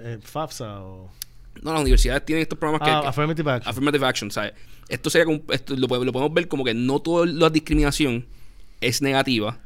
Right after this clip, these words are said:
Speaker 2: Podemos buscar proactivamente que el Congreso discrimine positivamente contra nosotros. Las nueve treinta y seis eran discriminación.
Speaker 1: Era discriminación.
Speaker 2: Pero era positiva contra nosotros, a fa-, eh, a favor de nosotros. Así que lo que tenemos es que dejar de estar politiqueando,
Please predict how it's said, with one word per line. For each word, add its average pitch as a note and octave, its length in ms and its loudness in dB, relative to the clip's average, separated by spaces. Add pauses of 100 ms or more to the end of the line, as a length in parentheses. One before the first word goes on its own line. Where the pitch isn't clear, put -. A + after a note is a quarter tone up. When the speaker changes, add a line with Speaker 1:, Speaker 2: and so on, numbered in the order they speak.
(320)
Speaker 2:
Podemos B2 440 2
buscar D3+ 580 0
proactivamente D3 680 0
que C3 40 2
el A#2 60 -4
Congreso A2 340 -6
discrimine C3+ 340 -2
positivamente C3 840 -4
contra C#3 240 -2
nosotros. C3 420 -2 (400)
Las A2 160 -2
nueve A#2 220 0
treinta A2+ 160 -2
y A#2 40 -2
seis C3 120 2
eran D#3+ 120 4
discriminación. E3+ 640 -2 (100)
Speaker 1:
Era A2 200 -8
discriminación. A2+ 400 -6
Speaker 2:
Pero A2+ 260 2
era D3+ 100 6
positiva D3 340 2
contra E3 200 -2
nosotros, B2 300 -2
a A#2+ 40 -2
fa-, A#2 200 -2 (100)
eh, A#2+ 80 2
a A#2 80 0
favor A2+ 180 -2
de C3 60 -2
nosotros. A2 340 -6 (320)
Así - 220 -4
que C#3+ 60 4
lo D3+ 60 4
que D#3 60 6
tenemos E3 200 2
es F3 60 -2
que D#3 220 0 (1000)
dejar A#2+ 380 0
de E3 80 4
estar F3 180 0
politiqueando, C3+ 600 -2